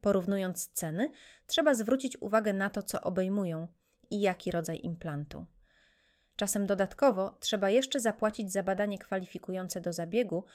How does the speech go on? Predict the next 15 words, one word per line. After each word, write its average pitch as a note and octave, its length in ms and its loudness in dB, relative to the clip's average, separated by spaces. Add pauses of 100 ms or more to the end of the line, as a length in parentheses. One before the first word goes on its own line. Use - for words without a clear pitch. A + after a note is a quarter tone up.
(260)
oraz D4 360 6
za G#3 220 0
wizyty G#3 380 0
kontrolne F3+ 680 -4 (120)
czy D4+ 120 -4
konsultacje G3+ 680 -2
po - 140 -8
operacji. G3 680 -2 (1000)
Wszczepienie D#4+ 480 -2
soczewki B3+ 460 0
fakijnej G3 800 0
nie A#3 280 4
jest C4 200 2
obecnie G3+ 460 0
refundowane F#3+ 760 0